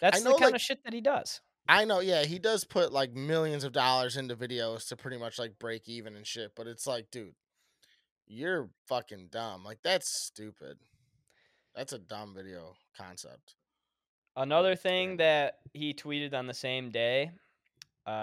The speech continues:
Speaker 1: and he posed this question. "Would you spend a hundred days in this room with a random stranger for five hundred grand?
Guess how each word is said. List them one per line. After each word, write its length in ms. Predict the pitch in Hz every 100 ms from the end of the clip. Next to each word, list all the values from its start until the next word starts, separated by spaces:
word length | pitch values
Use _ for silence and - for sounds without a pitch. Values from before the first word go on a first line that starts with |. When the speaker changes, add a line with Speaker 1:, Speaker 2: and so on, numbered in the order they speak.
| 110 110
Speaker 1:
and 120 | 117
he 100 | 123
posed 400 | 120 117 113 -
this 160 | 117 -
question. 500 | - 110 - 143 160 - - _ _ _ _ _ _ _ _ _
"Would 160 | 131 139
you 160 | 170 220
spend 400 | - 190 180 160
a 60 | -
hundred 180 | 170 175
days 320 | 165 165 160
in 60 | 147
this 240 | 143 135 127
room 520 | 131 139 139 135 135 _ _
with 180 | 127 120
a 60 |
random 440 | 113 117 123 139 131
stranger 520 | - 127 123 120 117
for 120 | -
five 320 | - 120 110 107
hundred 240 | 110 104
grand? 420 | 110 101 87 82